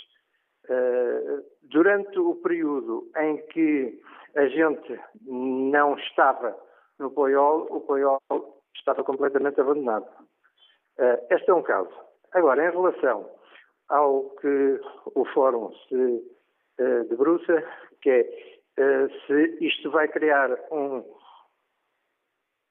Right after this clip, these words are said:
uma situação política em relação à, à situação, eh, em geral, acho que não, isto não tem, não tem,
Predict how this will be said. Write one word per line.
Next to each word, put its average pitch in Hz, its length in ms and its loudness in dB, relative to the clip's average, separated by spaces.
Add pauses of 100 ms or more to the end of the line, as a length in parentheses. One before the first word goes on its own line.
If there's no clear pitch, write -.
(680)
uma 147 220 0
situação 139 720 0 (320)
política 143 680 2 (840)
em 139 120 0
relação 135 800 0 (520)
à, 113 880 0 (540)
à - 260 0
situação, 135 560 0 (100)
eh, 127 720 -2
em 123 60 0
geral, 147 560 0 (220)
acho 151 220 -4
que 147 60 -14
não, 131 260 -2
isto 143 220 -8
não 127 120 -4
tem, 123 360 0
não 117 400 -8
tem, 110 440 0